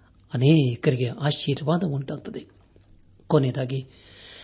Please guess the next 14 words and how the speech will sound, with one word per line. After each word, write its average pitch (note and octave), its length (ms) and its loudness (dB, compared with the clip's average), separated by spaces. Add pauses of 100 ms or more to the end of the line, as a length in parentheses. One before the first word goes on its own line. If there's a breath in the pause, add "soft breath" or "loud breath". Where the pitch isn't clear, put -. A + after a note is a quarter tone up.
(240 loud breath)
ಅಪೊಸ್ತಲನಾದ G3 640 4
ಪೌಲನು C3 720 2 (240)
ಫಿಲಿಪ್ಪಿ A#3 480 6
ಸಭೆಗೆ C3 320 2
ಬರೆದಂಥ B2 400 0
ಪತ್ರಿಕೆ C3 540 -2 (580)
ಎರಡನೇ C3+ 360 4
ಅಧ್ಯಾಯ C3+ 440 -8 (920)
ಇಪ್ಪತ್ಮೂರು C#3 560 4
ಮತ್ತು B2+ 480 -8 (540 soft breath)
ಇಪ್ಪತ್ತ - 360 4
ನಾಲ್ಕನೇ D#3+ 580 6
ವಚನಗಳನ್ನು C3 640 2
ಓದುವಾಗ, B2 480 2